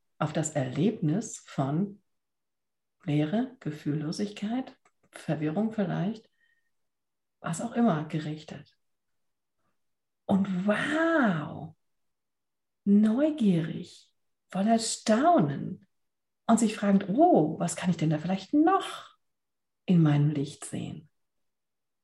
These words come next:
Das Licht geht von dir aus.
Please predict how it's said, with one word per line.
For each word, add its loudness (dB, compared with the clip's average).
Das -8
Licht -4
geht -2
von 0
dir 0
aus. -20